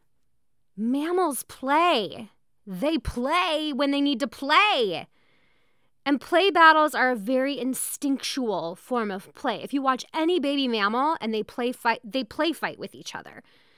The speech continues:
This is because they have, they have to fight for survival at some point in their lifetime, so their brains are wired to seek out opportunities to practice play battles. So when they do have to do the real thing,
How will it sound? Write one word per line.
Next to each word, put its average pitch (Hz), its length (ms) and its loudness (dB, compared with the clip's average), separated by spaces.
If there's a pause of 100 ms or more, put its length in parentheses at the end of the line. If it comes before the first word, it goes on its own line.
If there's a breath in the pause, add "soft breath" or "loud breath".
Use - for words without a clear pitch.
(360 soft breath)
This 285 120 -4
is 330 120 -4
because 330 260 -2
they 285 220 0
have, 277 600 0 (880 soft breath)
they 247 140 0
have 320 200 4 (440)
to 311 140 -2
fight - 260 4
for 330 100 0
survival 247 680 4
at 220 140 -6
some 240 240 -2
point 285 200 -6
in 254 60 -6
their 240 100 -2
lifetime, 240 440 -4
so 294 120 -4
their 247 140 -4
brains 240 420 -2
are 311 120 0
wired 220 640 -2
to 226 100 -10
seek - 260 -8
out 294 140 -4
opportunities 240 640 -4
to - 80 -12
practice - 440 0
play 233 200 -2
battles. 147 400 -4
So 269 120 -4
when 269 220 -2
they 262 140 -2
do 262 320 -2
have 311 160 -2
to 262 80 -6
do 262 100 -2
the 240 80 0
real 262 220 -2
thing, 381 400 -2